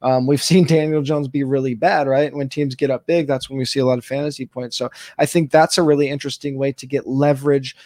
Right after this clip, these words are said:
on entire games that are going to be popular, because points are also scored by defense and special teams, right? So if the, if the game script completely flips because the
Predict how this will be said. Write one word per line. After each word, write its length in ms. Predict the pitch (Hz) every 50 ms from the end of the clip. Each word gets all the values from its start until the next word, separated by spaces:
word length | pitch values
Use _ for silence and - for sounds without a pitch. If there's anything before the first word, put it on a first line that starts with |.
| _ _ -
on 220 | - 139 143 139 135
entire 600 | - 135 135 127 - - - 135 143 135 123 117
games 420 | 127 117 - 147 185 247 247 208
that 160 | 165 147 135 135
are 100 | 131 123 123 -
going 220 | - 135 131 131
to 60 | 127 117
be 120 | 127 120
popular, 440 | - - - 139 139 - 139 135 135
because 300 | 131 139 127 - 139 123
points 320 | _ - - 226 247 -
are 100 | 170 143
also 280 | 156 180 214 - - 156
scored 440 | - - - 175 185 185 160 143 - - - _ _ -
by 100 | 143 147
defense 380 | 139 151 156 139 - 131 - -
and 80 | 123
special 340 | - - 214 202 - - 123
teams, 220 | - 131 127 120 127
right? 200 | 143 156 165 -
So 200 | - - 151 143
if 100 | 135 -
the, 140 | - 139 123 120
if 160 | - 170 139 -
the 100 | 147 139
game 420 | 127 139 165 185 202 202 196 180 - - - -
script 340 | - - - 165 147 -
completely 540 | - 160 151 139 - 160 156 - 139 143 117
flips 500 | - - - 233 247 - - - - - _ _ _ _ -
because 600 | 151 143 - - 160 147 143 143 135 127 - _ _ _ _ _ _ _ _ _ - 123 _ _ _ -
the 240 | 160 139 123 120